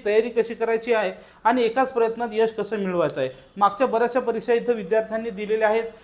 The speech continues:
मात्र त्यांना पाहिजे तेवढे गुण मिळालेले नाही. त्याचं सर्वात महत्त्वाचं कारण आहे की त्यांच्यामध्ये अभ्यास करण्याचा सिरियसनेसपणा नाही आणि ज्यांनी अभ्यास केलेला आहे, त्यांना खरंच त्या ठिकाणी सिलेक्शन झालेलं आहे किंवा काही, अ, पाच मार्क, दोन मार्क, सहा मार्क किंवा दहा मार्कापर्यंत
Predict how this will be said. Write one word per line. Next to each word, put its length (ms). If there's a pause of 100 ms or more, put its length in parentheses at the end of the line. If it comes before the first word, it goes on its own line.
(160)
मात्र 280
त्यांना 320
पाहिजे 340
तेवढे 260
गुण 240
मिळालेले 520
नाही. 180 (720)
त्याचं 260
सर्वात 400
महत्त्वाचं 340
कारण 300
आहे 240
की 440
त्यांच्यामध्ये 520
अभ्यास 280
करण्याचा 360
सिरियसनेसपणा 840
नाही 220 (280)
आणि 180
ज्यांनी 300
अभ्यास 340
केलेला 280
आहे, 260 (320)
त्यांना 320
खरंच 260
त्या 100
ठिकाणी 280
सिलेक्शन 460
झालेलं 320
आहे 80
किंवा 220
काही, 340 (340)
अ, 140
पाच 320
मार्क, 260
दोन 260
मार्क, 280
सहा 280
मार्क 280
किंवा 220
दहा 200
मार्कापर्यंत 640